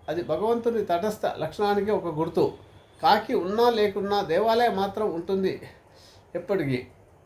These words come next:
ఎల్లవేళలా. ఇది భగవంతుని స్వరూప లక్షణానికి గుర్తు.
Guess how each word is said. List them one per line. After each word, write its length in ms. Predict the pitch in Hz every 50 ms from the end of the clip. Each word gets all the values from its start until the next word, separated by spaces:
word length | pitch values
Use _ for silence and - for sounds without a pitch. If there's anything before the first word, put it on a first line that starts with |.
| _ - -
ఎల్లవేళలా. 640 | 170 185 190 196 196 185 180 160 143 135 123 - - - - - - - - -
ఇది 340 | 185 214 240 226 - - - 170
భగవంతుని 680 | 170 190 226 247 247 240 240 247 240 214 - 208 -
స్వరూప 400 | - - 170 190 220 233 233 247
లక్షణానికి 600 | 226 208 196 202 - 202 196 190 190 180 185 208
గుర్తు. 420 | 185 156 165 165 160 - 139 117